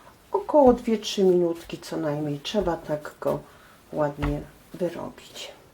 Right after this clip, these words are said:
Robimy jednakowe jakby trzy kulki. I tą jedną kulkę, którą tutaj mamy, musimy włożyć jakby z powrotem i wsypujemy z łyżkę ka-,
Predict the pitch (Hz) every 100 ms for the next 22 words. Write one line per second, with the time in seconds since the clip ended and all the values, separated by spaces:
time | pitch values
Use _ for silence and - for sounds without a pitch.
0 | _ _ - - - - - - - -
1 | - - - - - - - - - -
2 | - - - - - - - - - 190
3 | 175 156 151 151 - - - 170 80 175
4 | - - 180 - - - - - - -
5 | - 165 151 - - - - 139 - -
6 | 285 254 - 254 233 220 - - - -
7 | - - - - - - - - - -
8 | 285 - 269 415 453 427 - 196 - -
9 | 151 - 175 160 - 170 160 151 143 156
10 | 180 - - - 247 233 214 220 208 -
11 | - - - - - - 147 - 339 254
12 | 185 - 175 202 220 - - - 415 403
13 | - - 196 190 208 208 214 - 202 226
14 | 196 196 - 175 - 285